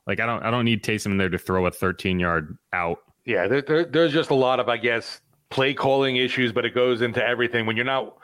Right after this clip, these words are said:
Speaker 2: when you're not winning, you're not scoring, you're not moving the chains, there's gonna be a ton questioned constantly.
Speaker 1: Yeah. Yeah, and in the red zone, you know, I, I think Pete Carmichael, uh, you know, they, they did, they had some interesting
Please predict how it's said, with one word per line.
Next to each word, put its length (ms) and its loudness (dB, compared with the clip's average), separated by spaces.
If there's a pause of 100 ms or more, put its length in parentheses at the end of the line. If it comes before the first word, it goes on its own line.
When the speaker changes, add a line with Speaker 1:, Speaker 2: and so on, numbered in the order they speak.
(260)
Speaker 2:
when 120 0
you're 100 0
not 120 -2
winning, 280 0
you're 120 0
not 180 0
scoring, 400 2
you're 100 -2
not 160 -2
moving 220 0
the 80 -2
chains, 300 -2
there's 120 0
gonna 140 -2
be 120 0
a 40 -4
ton 240 -2
questioned 400 -2
constantly. 640 -2 (840)
Speaker 1:
Yeah. 140 -2 (540)
Yeah, 200 0
and 260 2
in 160 4
the 100 4
red 180 2
zone, 540 2
you 80 0
know, 320 -2
I, 160 -2 (120)
I 100 -2
think 260 -2 (840)
Pete 180 0
Carmichael, 840 0 (340)
uh, 80 0
you 120 4
know, 80 2
they, 160 2
they 160 2
did, 400 0 (200)
they 160 0
had 260 0
some 120 0
interesting 720 2